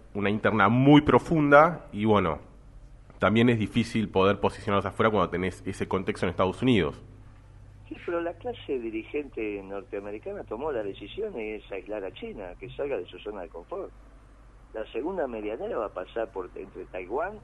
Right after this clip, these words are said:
Speaker 2: y, y, y la República Popular, el continente, punto.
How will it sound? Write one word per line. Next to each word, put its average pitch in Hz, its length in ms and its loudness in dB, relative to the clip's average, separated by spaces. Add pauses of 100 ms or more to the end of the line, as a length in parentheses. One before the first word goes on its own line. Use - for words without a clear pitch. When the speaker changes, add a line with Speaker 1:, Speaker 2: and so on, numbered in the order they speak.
(120)
Speaker 2:
y, - 340 -20
y, - 200 -18
y - 20 -14
la 87 140 -14
República 87 440 -14
Popular, 123 400 -10
el 87 100 -14
continente, - 680 -16
punto. - 340 -14